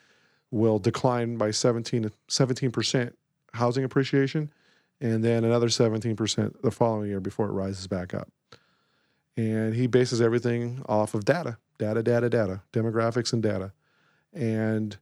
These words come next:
that doesn't really jive with what we're seeing in everything else. And for me, when I look back at the crash of two thousand eight,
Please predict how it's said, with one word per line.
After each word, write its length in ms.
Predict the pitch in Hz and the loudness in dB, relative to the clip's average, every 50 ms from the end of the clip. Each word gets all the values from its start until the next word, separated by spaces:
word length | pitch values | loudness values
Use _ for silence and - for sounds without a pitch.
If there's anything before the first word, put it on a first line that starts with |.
| _ _ _ _ _ _ _ _ _ _ _ _ _ _ _ - - | _ _ _ _ _ _ _ _ _ _ _ _ _ _ _ -6 2
that 200 | 127 139 151 - | 4 4 4 4
doesn't 220 | 190 175 170 165 | 4 2 2 0
really 180 | 170 170 160 143 | 0 0 0 0
jive 320 | 107 147 147 151 165 151 | 2 4 4 4 4 2
with 100 | 143 135 | 0 -2
what 140 | 135 147 135 | -4 -2 0
we're 100 | 127 123 | 0 0
seeing 280 | 120 - - 151 147 135 | 2 2 2 2 2 2
in 100 | 127 123 | 0 0
everything 420 | 123 117 120 117 - 120 110 123 | 0 -2 -2 -2 0 0 0 0
else. 320 | 160 165 120 110 - - | 0 0 0 0 0 0
And 520 | - - 156 127 120 120 120 120 127 123 - _ _ _ - | -2 0 0 0 2 0 0 -2 -6 -10 -12 _ _ _ -12
for 220 | - - 131 123 | -2 2 2 2
me, 580 | 117 120 139 175 196 175 151 143 139 135 131 - _ _ _ _ _ _ _ _ _ _ _ _ _ _ _ _ _ - | 4 4 2 2 2 2 2 0 -2 -2 -4 -8 _ _ _ _ _ _ _ _ _ _ _ _ _ _ _ _ _ 0
when 160 | - 127 139 | 2 2 4
I 80 | 147 151 | 4 4
look 280 | 147 143 147 - - - | 4 2 2 0 2 2
back 320 | 139 131 131 127 - - | 2 4 2 2 0 -4
at 120 | 135 - | -8 -4
the 300 | - 120 113 113 110 107 - | -2 0 0 0 0 -4 -6
crash 640 | - - 135 123 120 117 120 113 - - - - - - | -2 0 2 2 2 2 0 -2 -4 -8 -10 -12 -8 -4
of 280 | 156 117 110 104 101 | 0 0 0 0 -2
two 180 | - - 139 127 | 0 2 2 2
thousand 400 | - 120 117 110 107 101 113 113 | 4 4 2 2 2 0 -2 -2
eight, 300 | 110 107 107 113 120 | -2 -2 -2 -4 -4